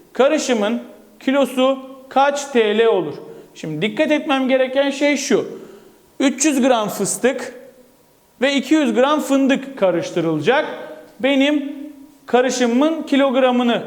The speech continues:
bulmamı istiyor. Toplam karışımım ne kadar olacak? Üç yüz gram, iki yüz gram, beş yüz gram. Şimdi dikkat ediyorum. Kilosu beş T L, üç yüz gram aldım.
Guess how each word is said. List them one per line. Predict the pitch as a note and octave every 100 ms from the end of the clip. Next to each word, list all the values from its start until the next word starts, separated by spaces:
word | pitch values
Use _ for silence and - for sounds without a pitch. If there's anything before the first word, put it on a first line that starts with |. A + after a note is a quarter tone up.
| -
bulmamı | F3 F3+ F3 D#3+ D#3
istiyor. | D3 - C3+ A#2 - - _
Toplam | G#3 A3+ A3+ C#4+ C#4
karışımım | C4+ C4 C4 C4+ C4+
ne | D4
kadar | C#4+ B3 G#3+
olacak? | G#3 G3 D4 D#4+ D4+ - - - - _ _ _ _ _ _ _ _ _ _ _ _ -
Üç | D4 - C4+
yüz | A3
gram, | G3+ G3 E3+ G#3
iki | G3+ C#4+
yüz | D4 A#3+
gram, | C#4+ D#4+ C#4+
beş | D4+ B3+ A3
yüz | E3
gram. | D3+ C3 - - - -
Şimdi | - C4+ C4+ A3+
dikkat | C#4 E4
ediyorum. | D#4+ B3+ B3+ A#3 D4+ - - - - -
Kilosu | - C4+ C#4 C#4
beş | E4 C#4+ -
T | A3+ F#3+
L, | F#3+ B3 - - - -
üç | C#4 D4 D4+
yüz | B3+ F#3+
gram | F#3+ F3+
aldım. | E3+ E3 F3 D4+